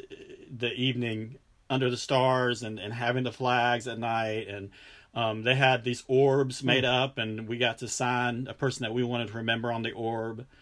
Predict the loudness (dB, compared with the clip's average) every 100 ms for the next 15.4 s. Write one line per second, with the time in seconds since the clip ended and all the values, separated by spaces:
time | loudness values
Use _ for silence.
0 | -20 -20 -8 -6 -6 0 2 2 -4 0
1 | 2 4 2 0 -2 -2 0 0 0 0
2 | -2 -2 -4 -2 -2 -2 -6 -4 -4 0
3 | 0 2 2 0 -8 -12 -8 -8 -6 0
4 | 2 4 0 -6 -8 -10 -16 -20 -14 -8
5 | -4 -4 -6 -12 -14 -20 -20 -20 -18 -18
6 | -18 -20 _ _ _ -20 _ -18 -8 -8
7 | -8 -12 -14 -14 -14 -14 -6 0 0 0
8 | 0 -2 0 -2 -2 -2 -2 -4 -4 -4
9 | -2 2 2 2 -2 -2 -2 0 0 -2
10 | -6 -14 _ -6 -4 -2 -2 -2 -2 -2
11 | -4 -4 -2 -2 -2 -6 -8 -8 -2 0
12 | 2 -2 -6 -16 -20 -20 _ _ _ _
13 | _ _ -6 0 2 2 -2 -6 -6 -6
14 | -6 -8 -6 -6 -2 -2 -2 -12 -6 -4
15 | -2 -4 -8